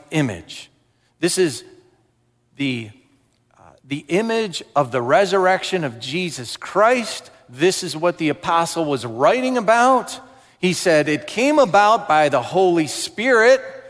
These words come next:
and he, he, he said,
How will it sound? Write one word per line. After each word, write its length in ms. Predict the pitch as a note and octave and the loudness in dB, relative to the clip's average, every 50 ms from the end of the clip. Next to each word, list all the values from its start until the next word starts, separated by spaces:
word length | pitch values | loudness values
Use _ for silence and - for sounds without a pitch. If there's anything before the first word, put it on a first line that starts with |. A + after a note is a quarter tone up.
| - - _ _ _ - | -20 -20 _ _ _ -6
and 500 | A3 A3 G#3+ G#3+ A3 A#3+ C4+ D4 G3+ F3 - - - _ _ _ _ _ _ _ _ _ _ _ _ _ _ _ _ _ _ _ _ _ _ | -4 0 0 2 2 2 2 0 -4 -10 -14 -20 -20 _ _ _ _ _ _ _ _ _ _ _ _ _ _ _ _ _ _ _ _ _ _
he, 80 | F#3+ F3+ | -8 -8
he, 340 | - - - F#3 G3+ G3+ F#3 - _ _ _ | -8 -10 -10 -8 -8 -8 -8 -10 _ _ _
he 180 | _ E3 F3+ F3 | _ -18 -16 -10
said, 420 | - - G3+ F#3+ F3+ E3 C#3+ | -4 0 0 0 0 0 -4